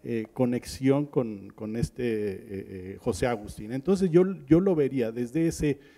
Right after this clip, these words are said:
desde, desde este otro ángulo, que fue un gran aporte el de José Agustín, el de abrir el de la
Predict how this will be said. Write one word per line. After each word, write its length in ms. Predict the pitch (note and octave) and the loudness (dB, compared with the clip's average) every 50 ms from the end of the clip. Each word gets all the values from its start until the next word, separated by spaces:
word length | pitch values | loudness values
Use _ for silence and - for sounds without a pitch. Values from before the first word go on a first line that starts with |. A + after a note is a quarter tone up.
| - _ - | -20 _ -20
desde, 600 | - - - - A2 B2 A#2 - - - D#3 C#3+ | -20 -18 -18 -8 -6 -6 -6 -6 -6 -6 -6 -2
desde 340 | - C3+ B2+ A#2+ B2 D#3 | 2 2 2 2 2 2
este 240 | E3 D#3+ - - D#3+ | 0 0 2 2 4
otro 300 | D#3 D#3+ D3+ - D3+ C3+ | 4 4 4 0 -2 -2
ángulo, 340 | C3+ D3+ D#3+ F3 E3 C#3 B2 | -2 0 0 2 2 2 0
que 140 | - B2+ B2 | 0 -2 -4
fue 260 | - - - - D#3+ | -4 -2 0 2 4
un 240 | E3 E3+ E3 D#3+ C#3+ | 4 4 2 0 0
gran 300 | C3+ C#3+ C#3+ D3 D#3+ D#3+ C#3 | 0 2 2 2 0 0 -4
aporte 600 | B2+ - - C3 C3+ C#3+ D3 C#3+ C#3+ - C3+ A2 | -6 -6 -2 2 2 4 2 2 -2 -4 -6 -6
el 160 | A2 G#2+ G#2 | -6 -8 -8
de 100 | A2 G2 | -10 -10
José 300 | - - G#2+ - - C#3 | -8 -10 -12 -4 0 0
Agustín, 420 | C#3 B2+ B2 B2 - - C#3 C3+ | 0 0 -4 -10 -4 -2 0 2
el 160 | C3+ B2+ A#2 | 2 0 0
de 100 | - A#2+ | 0 0
abrir 360 | A2+ A2 G2+ C3 C#3 D#3+ D#3+ D#3 | 0 2 2 4 4 6 6 6
el 180 | D3+ C#3 B2+ | 4 2 0
de 140 | - B2+ B2 | -2 -2 -2
la 200 | A2 A2 G#2 - | -2 -4 -6 -8